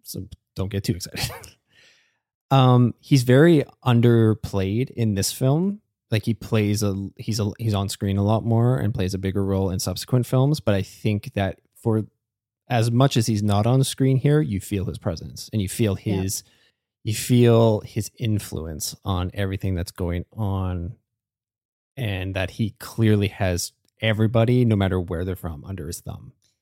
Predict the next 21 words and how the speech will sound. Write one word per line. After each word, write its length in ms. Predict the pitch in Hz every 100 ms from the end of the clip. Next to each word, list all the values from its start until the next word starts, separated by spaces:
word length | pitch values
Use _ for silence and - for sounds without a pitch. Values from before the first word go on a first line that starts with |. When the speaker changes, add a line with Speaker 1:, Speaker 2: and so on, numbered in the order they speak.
| _ _ _
Speaker 2:
Yeah, 240 | 208 196 190
he, 440 | - 226 220 208
so 120 | -
this 160 | 226 -
is 80 | 262
so 140 | 226
interesting 460 | 190 196 220 - 202
to 120 | -
me 400 | 190 180 175 160 -
'cause 100 | 240
Donald 200 | 381 494
Sutherland, 420 | 285 240 226 208
I 60 | 190
feel 380 | - - 196
like, 80 | 180
is 100 | 180
a 60 | 180
pretty 260 | - 170
big 180 | 175 151
deal 200 | - 127
actor. 540 | 98 95 - 285 349